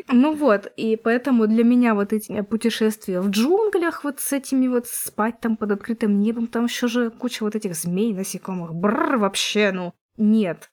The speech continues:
Даже смотреть это, знаете, некомфортно. <laughs> Даже у себя на диванчике теплом и удобном. Так что,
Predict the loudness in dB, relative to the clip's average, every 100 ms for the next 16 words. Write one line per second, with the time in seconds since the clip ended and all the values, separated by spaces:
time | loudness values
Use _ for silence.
0 | _ 0 0 2 2 4 2 2 2 2
1 | 2 -2 -8 -10 0 2 4 2 -2 -6
2 | -2 -2 -2 -4 0 2 2 2 0 0
3 | -12 _ -6 -6 -4 -4 -2 0 2 2
4 | 2 2 2 0 -4 -10 -8 -8 -6 -4
5 | -2 -2 -2 -2 -2 -2 -6 -8 -12 _
6 | _ -6 -6 -6 -8